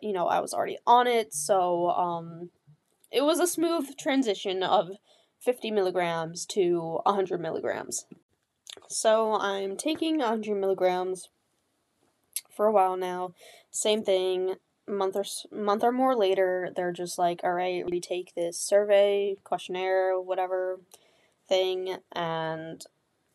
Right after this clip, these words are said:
let's see your results." Um, results still did not change. I was still, you know, still had anxiety, still had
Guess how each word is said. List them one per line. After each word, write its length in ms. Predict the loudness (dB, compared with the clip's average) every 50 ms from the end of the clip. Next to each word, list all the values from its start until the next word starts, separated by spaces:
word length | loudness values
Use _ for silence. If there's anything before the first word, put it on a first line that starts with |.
| _ _ _
let's 380 | -8 -2 0 0 0 0 -2 -4
see 120 | -2 -2
your 120 | -2 0
results." 760 | 0 -2 2 6 8 8 8 8 6 4 2 -4 -10 -10 -10 -10 -14 -18 -20 -12 _ -4
Um, 520 | -2 0 0 0 -2 -2 -4 -6 -10 -12 -16 _ _ _ _ _ _ _ _ _ _ _ _ -8
results 640 | 0 4 4 6 8 10 10 10 8 6 0 -4
still 600 | -4 -2 2 4 6 8 8 8 6 4 2 -2
did 200 | -4 -4 -4 -4
not 540 | -2 -2 0 0 2 2 0 0 -2 -4 _ -12
change. 720 | -8 -4 -4 -4 -2 -4 -6 -6 -8 -8 -10 -10 -12 -14 -10 _
I 260 | -6 -4 -4 -4 -6
was 200 | -6 -8 -10 -10
still, 680 | -10 -6 -4 -4 -2 -2 -4 -4 -4 -6 -6 -8 -10 -16 _ _ _ _ _ _ _ _ _ _ _ _ _ _ _ _ _ _ _ _
you 140 | -4 -2 0
know, 420 | 2 2 2 2 2 0 -2 -6 -12 _ _ _ _ _ -14
still 280 | -4 4 6 6 8
had 260 | 8 6 6 6 4 4
anxiety, 880 | 2 2 0 0 0 2 0 0 -2 -4 -4 -2 -2 -2 -2 -2 -4 -8 -14 -20 -20 -20 _ _
still 340 | -12 -8 0 2 4 4 4
had 480 | 2 0 0 2 2 2 0 -2 -4